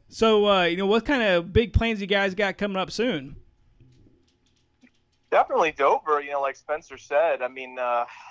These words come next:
Speaker 2: you know, we, we, um, we had talked about Miami. He and I agreed to move it to Dover, um, which is awesome for me. I'm sure we're gonna talk about, uh, Dover in a little bit.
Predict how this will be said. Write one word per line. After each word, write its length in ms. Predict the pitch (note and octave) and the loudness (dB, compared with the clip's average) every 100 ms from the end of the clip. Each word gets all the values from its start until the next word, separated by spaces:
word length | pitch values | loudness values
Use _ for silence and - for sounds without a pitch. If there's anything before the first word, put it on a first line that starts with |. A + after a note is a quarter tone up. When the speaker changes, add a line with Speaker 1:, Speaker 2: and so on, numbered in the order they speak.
| - _ | -20 _
Speaker 2:
you 80 | C#3+ | -8
know, 100 | C#3 | -6
we, 240 | C#3 C#3 - | -8 -16 -16
we, 280 | C3+ C3 | -12 -2
um, 300 | B2 A#2+ A#2 _ C#3 | 2 2 0 _ -12
we 60 | |
had 100 | C3+ | -2
talked 220 | D#3+ E3 | 0 0
about 240 | - D#3+ D3+ | 0 -2 0
Miami. 580 | C#3+ C#3+ D3 D3 D3 - | -6 -8 -14 -14 -16 -18
He 120 | - C3+ | -18 -6
and 100 | C3+ | -4
I 80 | C3+ | -4
agreed 300 | B2+ C3+ C3 | -8 -16 -14
to 80 | |
move 240 | A#2+ C3+ C3 | -14 -12 -14
it 80 | B2+ | -18
to 80 | A#2+ | -10
Dover, 540 | B2 B2+ C3 C3 C3 - _ _ _ - | -4 -4 -2 0 0 -4 _ _ _ 2
um, 260 | B2 A#2 | 4 2
which 160 | B2 C3+ | -2 -14
is 80 | B2 | -2
awesome 320 | C3 C#3 C3+ | 0 0 -6
for 120 | - | -18
me. 120 | C3 | -10
I'm 120 | B2 B2 | -8 -8
sure 200 | C3+ C3+ | -8 -8
we're 60 | |
gonna 160 | B2+ A#2 | -10 -6
talk 260 | A#2 A#2+ | -4 -4
about, 360 | C3 A#2+ A#2 A#2 - | -4 -4 -2 -4 -6
uh, 300 | A2+ A2 A2+ A2+ | -4 -2 -6 -8
Dover 340 | A#2+ A#2 A#2+ | -8 -8 -8
in 80 | A#2 | -10
a 60 | A#2 | -10
little 240 | A#2 A2+ | -8 -10
bit. 220 | B2 B2 | -8 -10